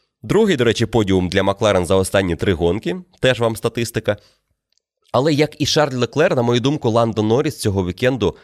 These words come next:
зміг стрибнути трішки вище голови команди Макларен і досягти більшого, ніж варто було команді, е, розраховувати. Тут, е,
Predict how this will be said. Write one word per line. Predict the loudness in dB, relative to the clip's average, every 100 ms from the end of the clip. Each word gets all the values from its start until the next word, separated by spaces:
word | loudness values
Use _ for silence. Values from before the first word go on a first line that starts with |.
| _ _ -12
зміг | -6 -2 0 -2
стрибнути | -4 -4 -2 -2 -2
трішки | -2 -4 -4 -6 -6
вище | -6 -4 -2 -2 -2 0
голови | 2 2 0
команди | -2 -4 -6 -8 -8
Макларен | -6 -2 -2 -2 -6 _ -20 _ _
і | -4 0 0 -2 -6 _
досягти | -4 -2 -2 -2 -4
більшого, | -4 -2 -2 -2 -2 -4 -4 -8 _ _ _ -6
ніж | -2 0 -2 -6 _ _ _ -10
варто | 0 0 0 -4
було | -2 -4
команді, | -2 -2 -2 -2 -8 -10 _ _ -6
е, | 0 0
розраховувати. | 0 -2 0 -2 -2 -4 -8 -14 _ -2
Тут, | -2 0
е, | 0 2 0